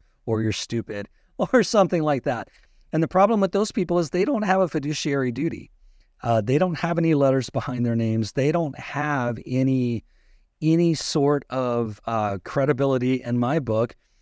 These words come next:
nor do they have any liability for any advice that they spew out on social media, uh, because it doesn't matter. If somebody takes that advice or somebody does it wrong,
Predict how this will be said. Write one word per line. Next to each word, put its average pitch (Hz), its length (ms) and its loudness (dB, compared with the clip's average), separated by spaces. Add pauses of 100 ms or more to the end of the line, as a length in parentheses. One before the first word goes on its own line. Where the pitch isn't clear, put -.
(180)
nor 139 320 2
do 156 140 0
they 143 160 2
have 139 340 -2
any 131 240 0
liability 123 1000 0 (180)
for 120 360 0 (100)
any 165 260 2
advice 143 420 -2
that 135 180 -4
they 120 240 -2 (180)
spew 147 600 0
out 151 320 2
on 135 200 -2
social 139 360 -4
media, 131 460 -2 (640)
uh, 120 300 0 (100)
because 147 320 0
it 143 80 -6
doesn't 175 260 2
matter. 165 340 0
If 110 140 -6
somebody 151 360 -2
takes - 300 -4
that 147 160 0
advice 139 420 -2
or 139 80 -4
somebody 143 320 -4
does 139 180 0
it 131 60 -4
wrong, 139 360 -2